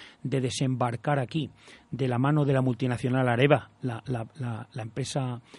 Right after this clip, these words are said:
de uranio francesa, que es un ochenta por ciento pública, que sí realmente tiene una capacidad técnica y un conocimiento. Bueno, Areva, en usa,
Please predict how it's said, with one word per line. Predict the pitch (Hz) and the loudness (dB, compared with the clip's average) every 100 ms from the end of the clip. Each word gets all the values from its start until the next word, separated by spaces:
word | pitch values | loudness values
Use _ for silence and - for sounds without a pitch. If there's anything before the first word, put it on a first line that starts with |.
| - | -12
de | - | -4
uranio | 120 127 127 | -2 0 -2
francesa, | 113 113 110 - 160 - 107 107 | -2 -4 -4 -2 -2 -2 -10 -8
que | - | -6
es | 120 | -4
un | 123 | -4
ochenta | 117 135 120 | -2 -4 -4
por | 120 | -6
ciento | 127 117 117 | -6 -6 -4
pública, | 147 135 - - - - - - | -2 -4 -6 -16 -20 -20 -20 -10
que | - 107 | -2 0
sí | - 156 | 4 6
realmente | 131 123 117 127 147 131 113 | 8 8 6 6 6 4 -2
tiene | 101 135 123 | -2 0 0
una | 123 | 0
capacidad | - 127 117 113 - | -2 -2 -2 -6 -2
técnica | 139 143 131 123 120 | 4 4 4 2 -2
y | |
un | 120 | -4
conocimiento. | 120 120 113 120 123 120 117 _ - - _ | -4 -4 -4 -6 -6 -8 -14 _ -20 -20 _
Bueno, | 127 123 113 - | -6 -4 -2 2
Areva, | 120 143 123 73 - _ - | 6 6 4 -2 -16 _ -4
en | 120 | 4
usa, | 151 - - | 4 4 -4